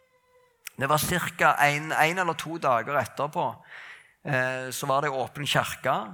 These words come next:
på Hommersåk, der som jeg kom ifra, hvor, eh, jeg husker at jeg sitter på fremderste benk, og så til venstre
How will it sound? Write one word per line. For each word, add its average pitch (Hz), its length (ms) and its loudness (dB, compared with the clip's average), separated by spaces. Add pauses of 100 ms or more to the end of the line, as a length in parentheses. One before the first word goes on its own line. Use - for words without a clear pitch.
(160)
på 131 160 -8
Hommersåk, 131 600 -6
der 131 200 -4
som 127 160 -10
jeg 123 80 -12
kom 117 240 -4
ifra, 170 300 -6 (880)
hvor, 139 480 -6
eh, 123 460 0 (160)
jeg 135 100 0
husker 156 340 0
at 147 140 -4
jeg 139 80 -6
sitter 139 340 -6
på 135 140 -8
fremderste 135 560 -2
benk, 143 540 -4 (380)
og - 120 -8
så 135 160 -6
til 131 160 -4
venstre 131 640 0